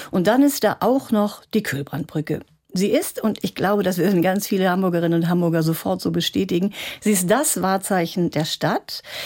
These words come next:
Sie kann easy, das sagt jetzt vielleicht nicht jeder, aber ich schon, sie kann easy mit der Golden Gate mithalten. Sie spannt sich <laughs> durch, das wirklich, sie spannt sich mit ihren langen Seilen über den einen Arm der Süderelbe und wenn man drüber fährt, also ich finde, man hat regelrecht so ein erhabenes Gefühl.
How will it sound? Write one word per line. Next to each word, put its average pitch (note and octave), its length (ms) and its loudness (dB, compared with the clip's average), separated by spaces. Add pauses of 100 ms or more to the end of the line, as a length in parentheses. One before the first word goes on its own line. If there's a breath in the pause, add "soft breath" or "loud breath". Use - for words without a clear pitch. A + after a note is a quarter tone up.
(120 loud breath)
Sie A3+ 160 0
kann B3+ 280 4
easy, C#4 340 6
das A3 180 2
sagt G#3+ 180 -2
jetzt G3 160 -2
vielleicht - 300 -2
nicht E3 180 0
jeder, G#3 280 2
aber F3 220 2
ich A3 200 2
schon, G#3 240 4
sie F#3+ 100 2
kann G#3 380 2
easy B3 520 6
mit F#3+ 200 0
der F3+ 120 2
Golden E3 460 2
Gate D#3+ 320 0
mithalten. E3 720 0
Sie F3+ 140 0
spannt A3+ 400 4
sich C4+ 180 0
<laughs> - 40 -20
durch, D#4+ 520 -2
das G#3 320 2
wirklich, D#3+ 280 -4 (420 loud breath)
sie G3 120 2
spannt B3 300 2
sich A#3 100 2
mit A3+ 120 4
ihren G3+ 160 4
langen A#3 260 6
Seilen G3+ 440 4
über G#3+ 280 4
den F#3+ 220 2 (280 loud breath)
einen G3+ 320 2
Arm F3+ 280 2
der F3 120 2
Süderelbe F3 720 2
und E3 220 2
wenn F3+ 100 2
man E3+ 160 4
drüber A3 300 2
fährt, F#3+ 360 0 (140)
also D#3+ 180 0
ich - 140 -2
finde, F#3 160 2
man F3+ 140 2
hat F3+ 120 0
regelrecht F#3+ 460 2
so G3 60 0
ein E3+ 80 0
erhabenes F3 760 -2
Gefühl. D3 380 -2